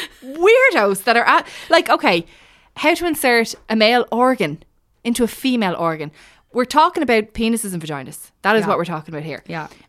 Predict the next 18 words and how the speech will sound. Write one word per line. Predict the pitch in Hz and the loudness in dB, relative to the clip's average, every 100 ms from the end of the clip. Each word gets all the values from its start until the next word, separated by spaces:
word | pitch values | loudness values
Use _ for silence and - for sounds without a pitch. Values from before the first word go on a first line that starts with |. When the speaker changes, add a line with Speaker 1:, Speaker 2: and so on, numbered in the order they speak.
| - | -4
Speaker 1:
Um, | 185 175 170 170 - | -2 -2 -4 -6 -4
and | 185 185 180 175 - - | -2 -2 -4 -6 -10 -6
it's | 208 - | -6 -4
fine | 190 185 240 | -2 -2 -2
to | - | -2
say | 226 | -2
those | 233 233 | 0 0
words. | 240 247 | -2 -2
It's | - 247 | -4 0
also | 285 294 | 0 0
fine | 254 226 202 | -2 -2 -2
to | |
Google | 196 190 190 | 0 0 0
those | 185 175 | -2 -2
words. | 180 165 165 - - - | -2 -2 -4 -20 -14 -6
And | 254 | -4
I | 247 | -4
think, | - 330 427 - - | -6 -8 -8 -12 -20